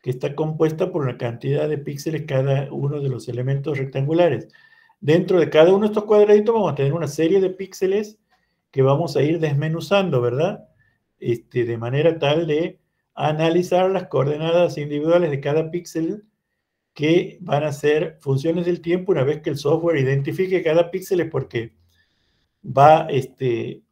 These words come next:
como el flujo se está moviendo, ¿verdad? Va a ir avanzando en función del tiempo. Es decir, un instante de tiempo t sub cero,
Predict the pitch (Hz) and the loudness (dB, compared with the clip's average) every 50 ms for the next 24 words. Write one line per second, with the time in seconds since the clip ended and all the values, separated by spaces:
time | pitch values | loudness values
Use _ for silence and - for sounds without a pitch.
0 | _ _ _ _ _ _ _ _ _ _ _ _ _ _ _ _ _ _ _ _ | _ _ _ _ _ _ _ _ _ _ _ _ _ _ _ _ _ _ _ _
1 | _ _ _ _ - 143 135 131 127 120 117 - 185 185 190 202 208 - - - | _ _ _ _ -10 -6 -2 -2 -2 0 4 4 4 4 4 2 0 -2 -2 2
2 | 175 175 180 190 196 196 226 220 208 196 196 196 208 220 202 170 160 160 175 208 | 2 2 2 2 0 0 0 0 0 0 2 2 2 2 4 2 4 4 2 2
3 | 226 - - - _ _ _ _ _ _ - - 135 139 139 156 165 170 165 160 | 0 -4 -10 -20 _ _ _ _ _ _ -4 2 4 6 6 6 6 6 6 4
4 | 160 165 170 165 - 180 180 180 185 185 196 185 143 135 139 135 135 147 151 156 | 4 2 0 0 2 2 4 2 2 0 -2 -2 -2 -2 -4 -4 -2 -2 -4 -4
5 | 160 160 151 - 160 147 139 135 139 - 120 - 147 151 151 156 147 135 127 120 | -2 -4 -4 -4 -4 -4 -4 -2 -2 -2 -2 0 0 0 0 0 -2 -2 -4 -4
6 | - - 151 160 170 160 - 180 170 165 156 147 160 165 160 165 170 160 160 - | -2 -2 -2 -2 -2 -4 -2 -2 -2 -2 -2 -4 -4 -4 -4 -4 -4 -6 -4 -4
7 | 170 165 165 160 _ - 196 202 196 190 190 202 214 208 214 - _ _ _ _ | -4 -4 -4 -8 _ 2 6 6 8 8 6 4 2 -2 -6 -14 _ _ _ _
8 | _ _ - - 160 160 160 - 208 202 196 185 180 175 180 202 233 - - - | _ _ -10 -8 -8 -8 -2 2 4 6 6 6 6 6 4 2 0 -2 -8 -16